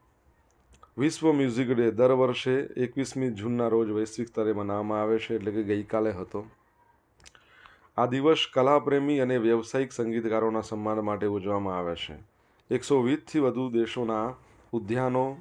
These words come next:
શહેરીઓ, સ્ટેશનો, સંગ્રહાલયો અને આવા અન્ય જાહેર સ્થળોએ મફત જાહેર સંગીત જલસાઓનું આયોજન કરીને વિશ્વ સંગીત દિવસની ઉજવણી કરે છે. વિશ્વ સંગીત દિવસની ઉજવણીનો ઉદ્દેશ દરેકને નિઃશુલ્ક સંગીત પ્રદાન કરવાનો છે.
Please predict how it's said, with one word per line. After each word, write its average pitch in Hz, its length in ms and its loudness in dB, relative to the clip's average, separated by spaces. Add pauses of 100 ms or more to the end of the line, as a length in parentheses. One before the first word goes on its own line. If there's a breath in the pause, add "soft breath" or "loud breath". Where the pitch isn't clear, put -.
(160)
શહેરીઓ, 127 680 0 (260)
સ્ટેશનો, 127 600 -2
સંગ્રહાલયો 120 960 0 (420 loud breath)
અને 120 160 0
આવા 120 280 2
અન્ય 127 360 0
જાહેર 110 360 -2
સ્થળોએ 113 400 2
મફત 110 480 -4 (400 loud breath)
જાહેર 117 260 0
સંગીત 123 320 -4
જલસાઓનું 113 640 0
આયોજન 107 300 0
કરીને 101 500 -4 (440 loud breath)
વિશ્વ 143 360 0
સંગીત 117 420 -4
દિવસની 110 400 -2
ઉજવણી 101 380 -6
કરે 90 300 -6
છે. 92 200 -14 (1300 soft breath)
વિશ્વ 160 360 -2
સંગીત 139 360 -2
દિવસની 127 420 0
ઉજવણીનો 117 560 0
ઉદ્દેશ 107 340 -4
દરેકને 113 540 0
નિઃશુલ્ક 113 640 -4
સંગીત 113 420 -4
પ્રદાન 104 380 -2
કરવાનો 101 460 -4
છે. 110 200 -14